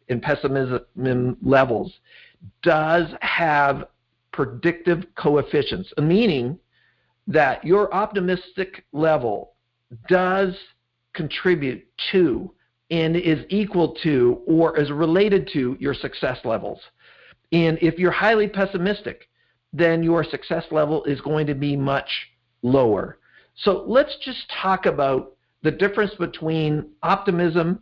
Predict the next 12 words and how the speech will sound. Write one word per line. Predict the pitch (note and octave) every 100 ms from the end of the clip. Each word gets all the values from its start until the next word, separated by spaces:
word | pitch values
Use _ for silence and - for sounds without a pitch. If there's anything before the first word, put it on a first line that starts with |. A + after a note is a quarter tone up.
| -
and | D3+ -
pessimism | F3 E3+ D3+ C3+ C3 C3
and | B2+
how | D3+ D3
this | B2+
shows | - C3 A#2+
up. | A2+ F#2+ _ _ _ - - _ -
Is | F3
that | F#3 D#3 - -
optimistic | C4 - A#3+ A3+ - F3+ -
individuals, | F3 D#3+ D3+ D3+ C3+ C3 B2 B2 B2
there's | D3+ E3 E3